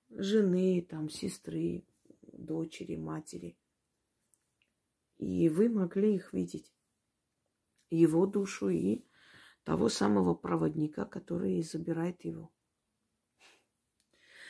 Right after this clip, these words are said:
Здравствуйте, уважаемые Инга и Яна. Я расскажу свою мистическую историю.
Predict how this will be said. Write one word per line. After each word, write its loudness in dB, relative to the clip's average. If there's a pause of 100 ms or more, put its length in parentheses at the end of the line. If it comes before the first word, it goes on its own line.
(440)
Здравствуйте, 4
уважаемые 6
Инга 6
и 10
Яна. 6
Я 2
расскажу -2
свою 0
мистическую -2
историю. 2